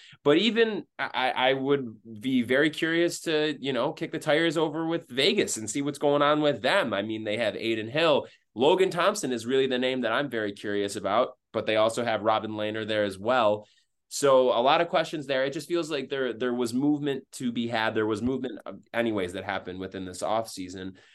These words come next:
And it's not like, you know, these veteran starting goalies grow on trees or anything like that. But, like, Jesus Christ, like, show you have a little bit of a pulse here. Like, go do something to try and improve the position. You, you, you just did nothing. And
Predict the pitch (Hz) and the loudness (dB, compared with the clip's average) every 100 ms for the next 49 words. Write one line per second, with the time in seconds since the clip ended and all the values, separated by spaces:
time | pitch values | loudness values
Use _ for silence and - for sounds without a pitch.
0 | - 120 120 131 170 165 131 131 120 - | -4 0 2 0 2 2 4 2 0 -4
1 | 117 98 95 101 95 - - 95 113 110 | -6 -4 -4 -6 -6 -10 -8 0 2 2
2 | 104 104 110 104 104 104 98 92 110 110 | -2 -2 -2 -2 -2 -2 -4 -2 0 0
3 | 92 - 117 123 104 90 90 95 92 90 | 0 -4 -6 -4 -4 -6 -8 -8 -8 -10
4 | - 92 90 104 101 98 95 143 175 139 | -8 -6 -6 -8 -4 -6 -6 -8 -6 -6
5 | 101 - 165 120 - - 101 87 185 185 | -8 0 0 0 -6 -6 -6 -4 -4 -2
6 | 165 139 127 135 139 127 110 104 - 143 | 0 2 0 -2 -2 -4 -4 -4 0 0
7 | 160 - 101 95 95 165 175 143 104 - | 0 -4 -2 -2 -2 0 0 -2 -4 -4
8 | - 143 175 170 113 101 - 110 104 95 | -2 0 0 -2 -4 -4 -2 0 0 -4
9 | 95 107 98 92 92 92 123 - 98 90 | -8 -6 -6 -8 -10 -6 -4 -4 -10 -8
10 | 104 113 120 120 127 139 147 131 113 120 | -10 -10 -10 -6 -6 -4 -2 -2 0 0
11 | 170 131 95 | 0 -4 -6